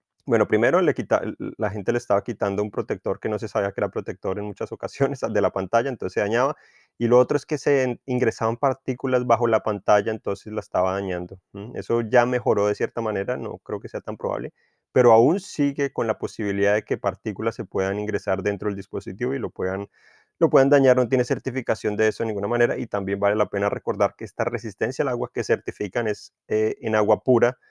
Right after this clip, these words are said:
no necesariamente piscina, agua de mar o cosas similares, sino agua pura, que es lo más,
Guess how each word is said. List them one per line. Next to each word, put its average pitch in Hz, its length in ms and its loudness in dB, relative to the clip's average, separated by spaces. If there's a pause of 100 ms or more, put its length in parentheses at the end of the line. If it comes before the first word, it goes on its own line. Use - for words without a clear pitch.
(360)
no 110 160 0
necesariamente 117 1080 4
piscina, 110 920 0
agua 110 560 0
de 110 100 0
mar 110 460 2
o 101 180 -4
cosas 113 240 -6
similares, 113 380 -4
sino 110 160 -2
agua 101 240 0
pura, 127 300 4
que 117 100 -2
es 104 140 -2
lo 110 120 0
más, 110 540 -2